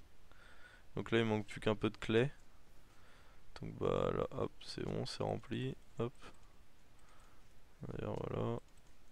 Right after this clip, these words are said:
Hop. Voilà.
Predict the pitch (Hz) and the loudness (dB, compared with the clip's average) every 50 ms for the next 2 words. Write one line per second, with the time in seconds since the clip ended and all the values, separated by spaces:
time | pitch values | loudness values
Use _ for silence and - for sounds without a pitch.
0 | - - - - - - - - - - - - - 127 123 123 131 131 - - | -12 -12 -12 -12 -12 -12 -14 -14 -14 -14 -12 -6 -2 0 0 0 0 -2 -4 -10
1 | - - - - - - - - - - - - - - - - - - - - | -12 -12 -10 -8 -8 -8 -10 -10 -12 -12 -12 -10 -10 -12 -10 -12 -12 -12 -12 -10
2 | - - - - - - - - - - - - - - - - - - - - | -10 -10 -10 -10 -12 -12 -12 -12 -12 -10 -10 -12 -12 -12 -10 -10 -10 -10 -12 -14
3 | - - - - - - - - - - - - - - - - - - - - | -12 -10 -10 -10 -10 -10 -10 -10 -10 -10 -10 -10 -10 -10 -10 -10 -10 -10 -10 -10
4 | - - - - - - - - - - - - - - - - - - - - | -10 -10 -10 -12 -12 -12 -12 -12 -12 -12 -12 -12 -12 -12 -12 -12 -10 -10 -10 -10
5 | - - - - - 104 - | -10 -10 -6 -4 -2 -2 -2